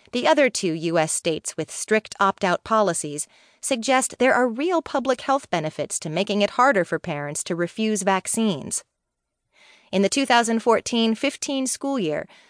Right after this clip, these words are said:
more than ninety-nine percent of kindergartners in Mississippi had their measles, mumps, rubella, and diphtheria, tetanus, pertussis shots, the highest rate in the U S.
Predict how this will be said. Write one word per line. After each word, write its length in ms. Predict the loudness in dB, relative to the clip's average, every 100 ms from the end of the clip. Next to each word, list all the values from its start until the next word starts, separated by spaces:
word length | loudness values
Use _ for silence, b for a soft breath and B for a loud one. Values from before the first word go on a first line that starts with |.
| b
more 140 | 0
than 180 | 2 4
ninety-nine 520 | 4 2 0 0 -2
percent 400 | -2 -4 -2 -2
of 80 | -4
kindergartners 720 | -2 2 2 2 0 0 -4
in 120 | -4 -2
Mississippi 580 | -2 -2 -2 -2 -4
had 260 | -2 0 0
their 180 | 0 0
measles, 540 | 0 -2 -2 -2 -2
mumps, 380 | 0 0 0 -4
rubella, 500 | -4 0 2 4 2 2
and 240 | -2 0
diphtheria, 640 | -2 -6 -4 -2 0 0 -4
tetanus, 500 | 0 -2 0 -4 -4
pertussis 600 | -6 -4 0 0 -2 -4
shots, 420 | -4 -6 -6 -8 -10 _ b b b
the 80 | -4
highest 440 | 2 2 2 0
rate 240 | 2 2 2
in 80 | -2
the 160 | -4 0
U 60 | 2
S. 360 | 2 -2 -8